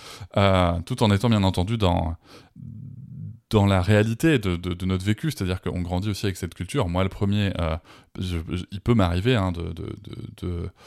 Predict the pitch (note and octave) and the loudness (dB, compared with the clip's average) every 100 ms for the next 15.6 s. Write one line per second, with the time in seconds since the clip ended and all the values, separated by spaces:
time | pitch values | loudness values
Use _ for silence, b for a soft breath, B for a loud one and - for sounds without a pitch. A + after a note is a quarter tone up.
0 | B B - - F#2 B2+ B2 F#2+ F2+ G#2+ | B B -4 0 4 4 4 2 -2 -6
1 | - G2 G2 F2+ E2+ F2 G2+ F#2 F#2 - | -2 0 0 0 -2 0 0 2 0 0
2 | G#2+ F#2 F2+ F2 - G2 - - G2 E2+ | 0 0 -2 -2 -2 -2 -2 -4 -2 0
3 | E2+ - G2 F#2+ G2 - F#2 - E3 B | -2 -2 0 2 2 0 0 0 -4 B
4 | B B - F#2 F2+ E2+ E2 E2 - - | B B -6 0 2 2 0 -2 -8 -4
5 | F#2+ G#2 A2 - G2 E2 - - A2 A2+ | -2 0 -2 -4 -6 -6 -4 2 2 2
6 | - F#2+ F#2+ G2 G2+ G#2+ - F2+ F2 F2+ | 2 0 2 0 0 -2 -4 -4 -4 0
7 | A#2 D3+ G#2+ F#2 A2 F2+ A2+ - F#2 F2 | 0 0 -4 -4 -2 0 -2 -2 -4 0
8 | G2 F2 F2 E2+ F#2 F2+ G#2+ - B B | -2 -2 -4 -4 -4 -2 -2 -4 B B
9 | B B F2+ F2 F2+ F2+ - G2+ G#2+ F#2 | B B 0 2 2 -2 -2 0 2 0
10 | - F2 - - G2 G2 A#2 D#3 G#2 G2+ | -4 -6 -6 -6 -4 -2 0 2 2 0
11 | F#2 F2 E2 F2 - F#2 D#3 C3+ F#2 F2+ | 0 -4 -8 -8 -8 -4 0 0 0 0
12 | A#2 A2 C3+ - G#2 G2+ F2+ - D#2+ - | -2 -2 -4 -2 -4 -2 -4 -4 -6 -8
13 | B B B B _ - F#2 - G2+ - | B B B B _ -4 -4 -2 -6 0
14 | A2 G#2+ G#2+ A#2 G#2+ F#2+ F#2+ A2 G#2+ F#2 | 2 2 2 0 2 2 2 0 -2 -4
15 | F2 - C#3 - F#2 F#2 | -4 -2 -4 -4 -6 -6